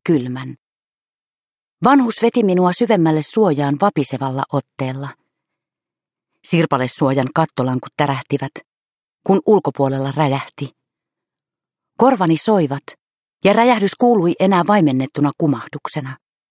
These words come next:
Multaa varisi lankunraoista Buobon harmaille hiuksille. Huivi oli jäänyt kiireessä naulaan.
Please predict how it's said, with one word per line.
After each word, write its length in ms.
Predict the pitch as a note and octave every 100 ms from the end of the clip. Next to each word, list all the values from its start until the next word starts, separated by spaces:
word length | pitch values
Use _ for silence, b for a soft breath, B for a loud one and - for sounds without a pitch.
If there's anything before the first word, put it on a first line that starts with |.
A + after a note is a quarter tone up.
| _ _ _ _ _ _ _ _ D#3
Multaa 520 | F3+ F#3+ - C#3 C#3
varisi 340 | D#3 D3+ D3
lankunraoista 840 | C#3+ D#3 D3+ B2+ C3 C3+ C3+ - C3
Buobon 380 | D#3 C#3 B2+ C3+
harmaille 480 | C#3+ B2+ B2+ B2+ B2
hiuksille. 580 | C#3 B2+ - C3 C#3 C#3+ _ _ _ _ _ _ _ _ _ _ _
Huivi 280 | C#4 C#4 G3
oli 180 | - A3
jäänyt 260 | F3+ C3+ C#3
kiireessä 520 | - D3 B2+ C3 - C3
naulaan. 580 | C3 A#2+ C3 C3 C#3